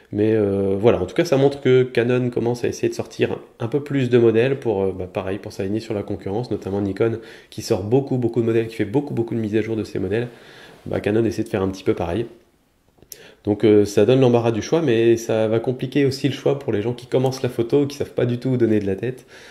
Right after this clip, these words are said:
Ça va être encore plus compliqué. Du côté des objectifs, euh, Tokina a annoncé un onze vingt millimètres. Vous savez que moi je suis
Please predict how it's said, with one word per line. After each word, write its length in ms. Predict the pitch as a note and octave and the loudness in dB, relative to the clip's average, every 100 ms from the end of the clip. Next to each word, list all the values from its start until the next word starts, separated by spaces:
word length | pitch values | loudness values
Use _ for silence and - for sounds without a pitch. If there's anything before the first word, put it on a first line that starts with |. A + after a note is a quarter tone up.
| - - | -20 -20
Ça 120 | - G2 | -4 -2
va 60 | |
être 180 | A2 - | -2 -2
encore 180 | G2 G2 | -8 -4
plus 140 | A#2 | -2
compliqué. 380 | A#2 G2 F#2+ - - _ _ - - - - - _ A#2+ | -2 -4 -6 -10 -16 _ _ -20 -20 -20 -20 -20 _ -2
Du 180 | E3+ | 0
côté 260 | G3 F#3 G3+ | 6 6 8
des 160 | D#3 C#3 | 6 6
objectifs, 680 | C#3+ C#3+ C#3+ D#3+ F3+ - - | 6 4 2 -2 -4 -4 -2
euh, 380 | B2 B2+ B2+ A#2+ | 2 4 4 4
Tokina 480 | - F3 D#3 E3 | 2 2 0 0
a 80 | D3+ | 2
annoncé 480 | B2+ B2+ B2+ D#3 D#3 A#2 | 2 0 0 0 0 -2
un 320 | G2+ G2 - | -4 -4 -2
onze 340 | D#3+ F#3+ D3+ A2 | 4 4 4 2
vingt 180 | C3 C#3+ | 2 2
millimètres. 480 | B2+ A#2 G2 B2+ - | 2 2 2 -2 -6
Vous 60 | G#2+ | -6
savez 160 | A#2+ | -4
que 60 | B2 | -2
moi 80 | G#2 | -4
je 60 | |
suis 260 | - G#2 | -4 -8